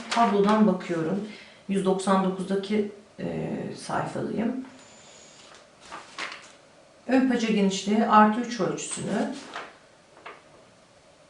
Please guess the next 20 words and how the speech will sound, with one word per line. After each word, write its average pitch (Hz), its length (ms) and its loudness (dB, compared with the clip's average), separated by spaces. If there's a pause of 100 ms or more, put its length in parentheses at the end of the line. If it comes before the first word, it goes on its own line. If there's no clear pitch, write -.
(460)
Paça 220 240 -4
genişliği. 165 800 -4 (640)
Ön 202 160 0 (120)
A. 202 280 0 (720)
Ön 208 300 2
paça 185 240 -6
genişliği. 185 560 0
Evet, 180 240 0 (120)
bu 190 440 -2
on 233 300 6
bir 220 260 2
buçuk. 202 480 -2 (1300)
Doğrudur, 226 500 2
on 233 220 4
bir 165 200 0
buçuk. 294 380 -2 (480)
Artı 269 480 6
bir 254 380 2
ne 262 80 4
oluyor? 214 480 6